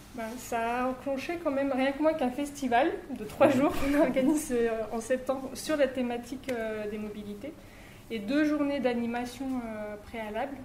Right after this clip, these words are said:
Speaker 1: de pré-festival là, en juillet, ce qui est quand même déjà des, des gros morceaux. Et, et pourquoi est-ce qu'on en arrive là ? En fait, c'est que, euh, nous, on a pris le, comme fil rouge,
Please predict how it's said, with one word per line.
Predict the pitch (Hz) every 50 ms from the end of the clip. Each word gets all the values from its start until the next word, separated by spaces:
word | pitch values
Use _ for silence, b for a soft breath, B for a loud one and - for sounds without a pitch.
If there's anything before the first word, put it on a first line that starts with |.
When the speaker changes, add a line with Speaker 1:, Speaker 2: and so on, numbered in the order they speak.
| - 254
Speaker 1:
de | 220 208
pré-festival | 208 - 247 240 - 240 233 - - 233 240 247 247 240
là, | 240 233 226 220 208
en | 202 202 202 202
juillet, | 202 208 208 214 294 311 B B B B B B B - -
ce | - -
qui | - 240
est |
quand | - - 247
même | 240 254 262 254
déjà | 233 226 220 226 226
des, | 214 - 220 208 208 214 214 -
des | 233 220
gros | 214 233
morceaux. | 226 226 220 220 - - 311 339 - - -
Et, | 233 233 233 - 226 233
et | 233
pourquoi | 220 - 277 269 269 311 311 302
est-ce | - -
qu'on | - 254 240
en | 226 226 226
arrive | 220 220 220 220 214 220
là ? | 247 285 311
En | 302
fait, | - 311 311 302
c'est | - 302
que, | - - 240
euh, | 214 214 214 - - - - - - - - 240 226 220 220 214 214 214 214 214 214 220 - - -
nous, | 247 294
on | 311 302
a | 285 254
pris | - - 294
le, | 277 269 254 240 233 220 226 226 - -
comme | 262 254 254
fil | 254 269 254 254
rouge, | 233 233 262 349 381 -